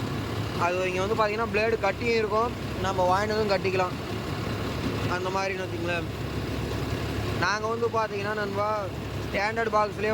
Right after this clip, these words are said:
வந்து பாத்தீங்கன்னா பத்து இன்ச்சு ஹோல்ஸ் போட்டு, பத்து இன்ச்சு போல்ட் போடுற மாதிரி ஹோல்ஸ் போட்டு துவர பிளேடு கட்டிக்கலாம்னு பார்த்தோம். அது வேலை அதிகம்,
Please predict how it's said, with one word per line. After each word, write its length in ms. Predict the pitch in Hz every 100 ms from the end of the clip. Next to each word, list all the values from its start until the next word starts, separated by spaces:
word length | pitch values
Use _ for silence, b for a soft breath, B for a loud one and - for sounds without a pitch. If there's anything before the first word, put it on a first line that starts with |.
| 214
வந்து 100 | 196
பாத்தீங்கன்னா 360 | 196 190 208 196
பத்து 260 | 190 220
இன்ச்சு 200 | 214 214 190
ஹோல்ஸ் 320 | 196 196 185
போட்டு, 200 | 196 202
பத்து 300 | 190 185 196
இன்ச்சு 140 | 196 190 180
போல்ட் 220 | 190 190 -
போடுற 180 | 180 180
மாதிரி 240 | 185 196 185
ஹோல்ஸ் 380 | 185 190 185
போட்டு 340 | 180 180 196 196 - - - -
துவர 260 | 180 185 202
பிளேடு 200 | 190 185
கட்டிக்கலாம்னு 400 | 180 180 180 180
பார்த்தோம். 280 | 175 170 160
அது 180 | 175 175
வேலை 360 | 160 180 202
அதிகம், 380 | 185 175 175 170